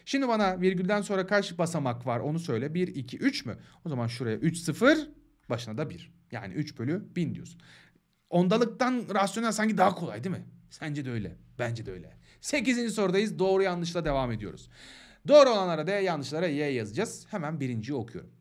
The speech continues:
Her doğal sayı bir rasyonel sayıdır. Kesinlikle bu doğru. Doğal sayılar daha küçük kümeler. Hani, e, nedir? İşte sıfır, bir, iki, üç bunlar doğal sayıdır. Ama rasyonel sayılar öyle mi?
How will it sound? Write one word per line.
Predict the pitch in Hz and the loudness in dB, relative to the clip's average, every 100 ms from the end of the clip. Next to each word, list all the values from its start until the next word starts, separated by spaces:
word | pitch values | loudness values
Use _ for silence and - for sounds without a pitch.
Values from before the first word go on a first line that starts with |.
| _ | _
Her | - 185 240 175 | -8 -4 -4 -4
doğal | 156 180 202 | -2 0 0
sayı | 202 127 196 254 | -2 -4 -2 -4
bir | 170 127 196 262 226 | -8 -6 -4 -2 0
rasyonel | 214 180 190 196 190 | 0 0 -2 -2 -2
sayıdır. | - 160 151 156 302 - | -2 0 2 0 -2 -4
Kesinlikle | - 208 240 262 233 160 156 | -2 -2 -2 -4 -4 -6 -2
bu | 302 320 - - - 123 | -2 -2 -10 -20 -6 2
doğru. | 165 165 117 - - - | 4 4 2 -6 -18 -4
Doğal | 233 294 | 0 0
sayılar | 285 240 262 | 0 0 0
daha | 226 233 | 0 0
küçük | 226 214 220 214 | -2 -6 -6 -8
kümeler. | 123 87 - - | -8 -8 -12 -14
Hani, | 147 135 131 - - _ - - | -8 -8 -8 -14 -20 _ -20 -6
e, | 147 139 | -4 -2
nedir? | 185 208 180 | 0 0 0
İşte | 196 - 147 | -4 -6 -8
sıfır, | - 170 - 123 120 | -4 -6 -4 -6 -4
bir, | 147 135 | -4 -4
iki, | 131 143 - 131 | -4 -8 -6 -8
üç | 117 147 147 185 | -6 -6 -8 -8
bunlar | 208 220 190 | -2 -2 2
doğal | 170 131 | 0 0
sayıdır. | 120 92 - - - | -4 -10 -14 -20 -12
Ama | 120 135 | -6 -2
rasyonel | 139 135 160 220 | -2 -2 -2 -2
sayılar | 214 202 214 | 0 -2 0
öyle | 277 277 | 2 2
mi? | 131 | 0